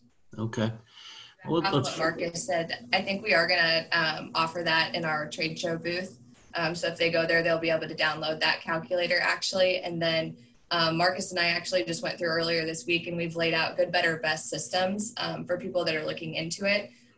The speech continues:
Speaker 2: Um, so they can kind of understand the different variables that go into it, how many gallons they actually have to pump, and, um, what type of equipment makes sense for them, if it does make sense for them.
Speaker 1: Okay,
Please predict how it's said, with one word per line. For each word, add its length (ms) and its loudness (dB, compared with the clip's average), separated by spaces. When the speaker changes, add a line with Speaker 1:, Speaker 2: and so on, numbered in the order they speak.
Speaker 2:
Um, 160 0
so 140 -8
they 120 6
can 120 -2
kind 180 2
of 80 4
understand 500 0
the 80 0
different 320 -4
variables 540 0
that 140 -4
go 200 2
into 340 -2
it, 240 4
how 160 -2
many 180 4
gallons 360 2
they 100 -2
actually 420 -4
have 240 0
to 100 -4
pump, 400 -6
and, 340 0
um, 260 0
what 160 4
type 200 0
of 120 -4
equipment 420 0
makes 220 -2
sense 220 -2
for 120 -4
them, 280 0
if 200 2
it 100 -2
does 180 4
make 160 -6
sense 240 -14
for 120 -10
them. 300 -4
Speaker 1:
Okay, 380 0